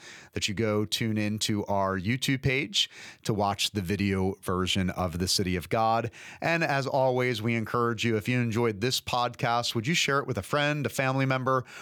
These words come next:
or anybody that is interested in thinking about today's issues through the lens of God's infallible word? I want to thank you once again for listening, and may God richly bless you throughout this week.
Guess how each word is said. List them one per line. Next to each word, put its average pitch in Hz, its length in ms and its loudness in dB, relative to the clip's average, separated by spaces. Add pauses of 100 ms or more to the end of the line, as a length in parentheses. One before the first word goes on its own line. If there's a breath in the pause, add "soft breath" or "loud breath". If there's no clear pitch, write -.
(140 loud breath)
or 127 160 2
anybody 151 460 2
that 120 180 0
is 104 200 0 (140)
interested 135 720 2
in 104 160 -2
thinking 143 580 -2
about 117 460 0
today's 110 500 0
issues 101 680 2
through 110 220 0
the 107 100 0
lens 101 480 2 (360 loud breath)
of 95 220 0
God's 92 480 0
infallible 87 920 0
word? 104 420 0
I - 20 -2
want 92 140 -2
to 80 40 -2
thank 135 380 -2
you 139 80 0
once 120 240 0
again 110 320 -2
for 151 340 0
listening, 104 640 -2 (320 loud breath)
and 107 440 0
may 101 300 0
God 95 540 0
richly 101 440 -2
bless 90 400 0
you 87 240 -4
throughout 87 420 -2
this 92 220 -2
week. - 420 -12